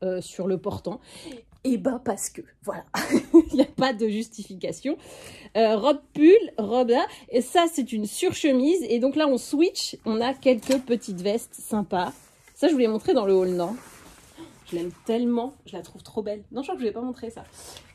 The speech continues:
Euh, c'est une veste Lévi-Strauss. Si, je vous l'ai montrée, elle était tellement cool, c'est, je l'ai eue chez Sarenza. Et, euh, pff,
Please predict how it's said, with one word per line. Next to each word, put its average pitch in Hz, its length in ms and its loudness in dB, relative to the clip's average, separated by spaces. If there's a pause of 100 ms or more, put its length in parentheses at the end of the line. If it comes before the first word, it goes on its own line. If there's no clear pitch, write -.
Euh, 214 540 -4
c'est 226 240 -6
une 220 120 -4
veste 254 320 -8
Lévi-Strauss. 226 760 -6
Si, 233 340 -2
je 202 60 -4
vous 208 80 -2
l'ai 220 120 2
montrée, 220 360 -4
elle 214 160 -4
était 185 160 -12
tellement 190 280 -8
cool, 208 220 -14
c'est, 190 200 -10
je 170 40 -14
l'ai 190 80 -12
eue 196 60 -8
chez 175 340 -12
Sarenza. 170 500 -10 (580)
Et, 202 180 -2
euh, 170 720 -4 (440)
pff, - 480 -20